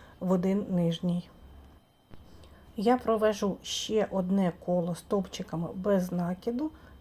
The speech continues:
стовпчик у стовпчик, тобто один в один, щоб зафіксувати ширину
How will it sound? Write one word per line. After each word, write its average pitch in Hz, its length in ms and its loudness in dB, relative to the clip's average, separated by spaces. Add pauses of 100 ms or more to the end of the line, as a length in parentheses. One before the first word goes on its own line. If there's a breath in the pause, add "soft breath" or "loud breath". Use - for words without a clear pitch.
стовпчик - 640 0 (120)
у 214 120 -4
стовпчик, - 640 -8 (140)
тобто 180 420 -6
один 196 420 -2 (160)
в 185 180 -6
один, 185 380 -2 (420 loud breath)
щоб 226 340 -2
зафіксувати 190 1040 -4
ширину 190 640 -2